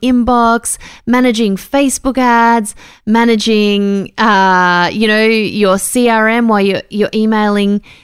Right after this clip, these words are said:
everybody, managing the sales page, welcoming new members or people to the thing. You know, whoa, whoa, whoa, whoa, whoa, whoa, whoa.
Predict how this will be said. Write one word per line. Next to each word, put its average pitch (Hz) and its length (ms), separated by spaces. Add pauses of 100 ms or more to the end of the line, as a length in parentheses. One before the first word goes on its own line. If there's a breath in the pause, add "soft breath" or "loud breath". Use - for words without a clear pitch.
(160 loud breath)
everybody, 214 920 (220 loud breath)
managing 214 800
the 196 80
sales 269 480
page, 233 720 (280 loud breath)
welcoming 226 500
new 196 140
members 233 840
or 185 160
people 220 360
to 214 140
the 180 180
thing. 262 360
You 262 160
know, - 80 (300 soft breath)
whoa, 208 300
whoa, 190 260
whoa, 180 280
whoa, 165 340
whoa, 160 280
whoa, 160 280
whoa. 196 380